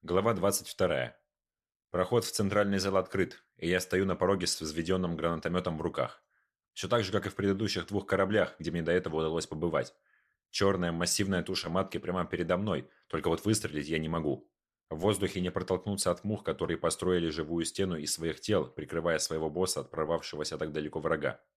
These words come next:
Тут надо быть снайпером и виртуозом, чтобы уловить момент и послать ракету в редко появляющиеся маленькие окна среди постоянно перемещающихся летучих монстров.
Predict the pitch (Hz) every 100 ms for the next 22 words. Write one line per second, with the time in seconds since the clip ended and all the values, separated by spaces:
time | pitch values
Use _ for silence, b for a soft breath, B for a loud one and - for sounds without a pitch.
0 | _ _ _ - 98 92 101 95 98 -
1 | 107 110 98 85 85 82 90 - 101 98
2 | 82 - 80 85 85 90 - 85 98 87
3 | 67 78 - 82 82 80 98 80 73 87
4 | - - 80 82 87 82 80 - 80 82
5 | 80 76 80 82 98 - 73 80 76 76
6 | 78 - 87 87 73 78 78 78 - 87
7 | 82 78 80 76 78 76 - 78 71 -
8 | -